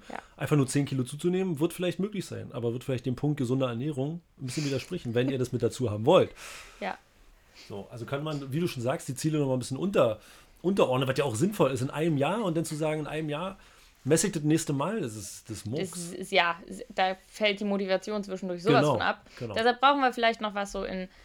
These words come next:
Speaker 1: in, äh, zwei Wochen und in einem Monat und in drei Monaten und so weiter.
Speaker 2: Genau.
Speaker 1: Und wenn die Ziele erreicht sind, dann kann man von da aus wieder mittelfristige und kurzfristige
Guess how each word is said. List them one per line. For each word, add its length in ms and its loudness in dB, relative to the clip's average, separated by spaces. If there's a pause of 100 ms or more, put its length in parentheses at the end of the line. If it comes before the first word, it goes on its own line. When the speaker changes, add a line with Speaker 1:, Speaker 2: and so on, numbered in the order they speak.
(140)
Speaker 1:
in, 500 -4
äh, 300 -2
zwei 240 0
Wochen 420 0
und 180 -4
in 160 -6
einem 220 -6
Monat 480 2
und 180 -6
in 120 -4
drei 220 0
Monaten 420 -4
und 160 -12
so 80 -12
weiter. 260 -6
Speaker 2:
Genau. 120 0
Speaker 1:
Und 60 -2
wenn 180 6
die 180 0
Ziele 240 0
erreicht 440 4
sind, 300 -4
dann 180 2
kann 160 -2
man 280 0
von 140 -4
da 180 4
aus 200 -4
wieder 260 0
mittelfristige 680 -8
und 140 -12
kurzfristige 640 -10